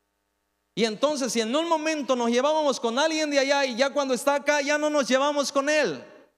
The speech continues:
entonces dijimos, "No, hemos perdido el propósito de la iglesia, que es alumbrar más en medio de la oscuridad. Y creemos que vamos bien".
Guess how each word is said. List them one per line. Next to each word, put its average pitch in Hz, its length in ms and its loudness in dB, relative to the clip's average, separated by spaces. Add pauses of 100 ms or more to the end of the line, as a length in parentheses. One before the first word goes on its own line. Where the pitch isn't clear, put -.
(1080)
entonces 269 460 2
dijimos, 294 360 0
"No, 330 240 2
hemos 330 240 2
perdido 302 400 2
el 311 80 0
propósito 277 600 0
de 269 80 4
la 269 80 -2
iglesia, 285 460 0
que 294 80 -2
es 294 120 0
alumbrar 285 440 2
más 320 340 0
en 277 100 -2
medio 285 280 0
de 262 80 2
la 240 100 2
oscuridad. 240 640 0 (2500)
Y 190 140 0
creemos 208 400 -2
que 214 140 -2
vamos 202 320 -2
bien". 160 360 -6